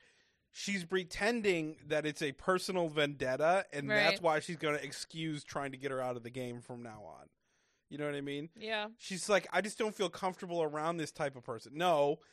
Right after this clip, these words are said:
Speaker 1: you saw her as a competitor, and
Speaker 2: Mm-hmm.
Speaker 1: now you feel like you have a moral high ground to get rid of her.
Speaker 2: Yeah,
Speaker 1: Which is
Speaker 2: definitely.
Speaker 1: brilliant.
Speaker 2: Yeah, it is. Uh, Curtis tells Imani that he does not think she's two-faced at all, and, uh,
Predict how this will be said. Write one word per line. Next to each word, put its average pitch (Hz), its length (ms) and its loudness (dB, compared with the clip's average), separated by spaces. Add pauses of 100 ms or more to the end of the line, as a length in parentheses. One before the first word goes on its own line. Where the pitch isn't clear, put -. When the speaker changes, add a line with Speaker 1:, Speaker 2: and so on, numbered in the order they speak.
(400)
Speaker 1:
you 160 120 -6
saw 175 220 4
her 175 160 6
as 156 120 4
a 156 60 -2
competitor, 139 640 -2
and 131 240 -6
Speaker 2:
Mm-hmm. 135 100 -4
Speaker 1:
now 156 340 2
you 135 180 -4
feel 156 180 -6
like 139 140 -4
you 139 80 -2
have 131 80 -4
a 127 60 -2
moral 135 300 0
high 135 200 -4
ground 123 240 -6
to 117 60 -12
get 104 100 -16
rid 120 160 -8
of 104 80 -16
her. - 120 -20 (160)
Speaker 2:
Yeah, 226 260 0 (300)
Speaker 1:
Which - 100 -20
is - 20 -20
Speaker 2:
definitely. 190 320 -2
Speaker 1:
brilliant. 160 380 0 (800)
Speaker 2:
Yeah, 196 320 4 (520)
it 202 80 -8
is. 214 300 -6 (340)
Uh, 190 460 6
Curtis 277 340 0
tells 269 220 4
Imani 208 500 4
that 190 120 0
he 214 160 -10
does 190 180 -4
not 196 400 2
think 254 180 -2
she's 233 200 -8
two-faced 214 480 -2
at 202 60 4
all, 175 380 4
and, 165 300 0
uh, 156 120 2